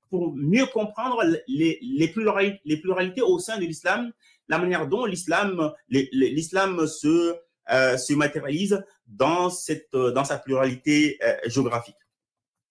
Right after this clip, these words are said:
Et donc, malgré cet appel-là, en soixante-seize, euh, l'islamologie française reste toujours, euh, ici, euh, n'est pas seul-, ne,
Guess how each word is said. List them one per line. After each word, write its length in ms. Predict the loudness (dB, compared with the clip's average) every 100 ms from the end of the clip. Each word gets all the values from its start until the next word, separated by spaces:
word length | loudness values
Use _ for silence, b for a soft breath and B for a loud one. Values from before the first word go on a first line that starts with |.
| _ _ _ _ _
Et 60 | 0
donc, 140 | 2
malgré 320 | 2 2 0
cet 180 | 0 -4
appel-là, 500 | -4 -2 0 2 2
en 40 | 0
soixante-seize, 680 | -6 -6 -2 2 2 2 B B _ 0
euh, 600 | 4 4 2 -2 -4 -4 -6 -8
l'islamologie 520 | -6 2 4 4 2
française 380 | -2 -4 -2 0
reste 440 | 0 0 -2 -10 -10
toujours, 560 | -6 -4 -2 -2 -2 -8 _ _ -4
euh, 160 | 0 0
ici, 600 | 0 0 0 -2 -2 0
euh, 720 | 0 2 2 2 2 2 0 -2 B B _ -8 -4
n'est 140 | 0
pas 100 | 0
seul-, 480 | 4 4 4 0 -6 -14 -4
ne, 100 | -2